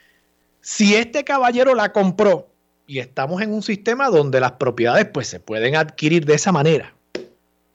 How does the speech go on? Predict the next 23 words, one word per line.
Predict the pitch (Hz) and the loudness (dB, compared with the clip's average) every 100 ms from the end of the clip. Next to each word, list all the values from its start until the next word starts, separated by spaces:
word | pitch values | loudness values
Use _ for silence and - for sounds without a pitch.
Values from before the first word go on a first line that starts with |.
| _ _ _ _ _ _ - | _ _ _ _ _ _ -2
pues | 175 | 0
yo | 170 240 | 2 2
creo | 311 294 277 | 0 -2 -2
que | - 190 | -4 -2
el | |
alcalde | 156 156 - 240 240 185 | -2 -4 -4 -4 -2 -6
está | - 143 | -8 -12
haciendo | - 208 262 254 | -8 -6 0 2
lo | 247 | 2
correcto | 226 180 156 220 - - - _ _ _ _ _ _ | 2 4 2 2 -4 -20 -20 _ _ _ _ _ _
en | 208 185 175 175 185 | 0 2 2 -2 -6
buscar | 185 165 175 - - 254 311 | -6 -2 -2 -2 0 0 2
la | 294 | 0
manera | 285 285 330 214 | 0 0 2 2
de | 175 | 2
viabilizar | 175 165 156 156 147 - 294 311 | 2 2 0 -4 -4 0 -2 -2
que | 180 165 - | -6 -6 -2
eso | 220 269 240 | -2 0 -2
deje | 185 175 190 254 | 0 -2 2 2
de | 233 | 2
ser | 269 320 | 0 -2
un | 254 | -2
adefesio. | 233 330 233 202 233 | -2 0 -2 -4 -6